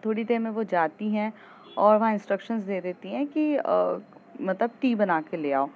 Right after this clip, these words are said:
तो क्योंकि अंजना आंटी को भी टी पसंद रहती है और मोहिनी के लिए भी टी आती है और कायरा के लिए coffee आती है। यहाँ पर सब पी के होते हैं, तो जो, अ, मोहिनी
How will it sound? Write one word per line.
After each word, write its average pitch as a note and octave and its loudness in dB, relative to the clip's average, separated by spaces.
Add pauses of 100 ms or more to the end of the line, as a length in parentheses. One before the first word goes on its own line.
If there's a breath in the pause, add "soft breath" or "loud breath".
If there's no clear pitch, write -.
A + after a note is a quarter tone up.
(440 loud breath)
तो G3+ 2
क्योंकि A#3 -2
अंजना A3 2
आंटी G3 -2
को G#3+ 2
भी G#3 -4
टी G#3 -8
पसंद A#3+ -2
रहती A3+ -2
है C4+ 0
और A3 4
मोहिनी F#3 -4
के F#3+ -6
लिए F#3+ -2
भी G#3+ -4
टी G#3 -4
आती F3 0
है C#4 2
और D#4 -2
कायरा G#3+ 2
के A3 -4
लिए B3 -2
coffee F3 -2
आती - -8
है। - -6 (580 loud breath)
यहाँ A3+ 2
पर B3 -2
सब A#3+ 0
पी A3 -6
के G#3 -4
होते D#3+ -4
हैं, - -8 (200)
तो F#3+ 0 (220)
जो, G3+ 2
अ, F#3 2
मोहिनी A3+ -2